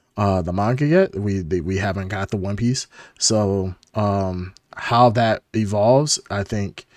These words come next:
I mean, there's a lot of story. I'll just say that. There's a lot of story. There's a lot of things they can go through with this.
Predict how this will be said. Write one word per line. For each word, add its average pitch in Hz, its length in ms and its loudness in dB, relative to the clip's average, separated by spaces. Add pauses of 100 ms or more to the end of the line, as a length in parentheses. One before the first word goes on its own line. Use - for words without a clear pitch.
(520)
I 151 80 2
mean, 151 80 4
there's 190 160 12
a 170 60 8
lot 139 320 6
of 117 80 0
story. 95 340 -2
I'll 127 160 2
just 107 160 2
say 113 100 4
that. 90 160 -2
There's 113 180 2
a 110 80 0
lot 123 360 6
of 117 100 6
story. 113 400 2
There's 104 180 -2
a 92 80 -4
lot 107 300 2
of 104 80 -2
things 104 220 -4
they 98 100 -2
can 92 160 -6
go 92 200 -4
through 85 280 -6
with 85 220 -8
this. - 320 -8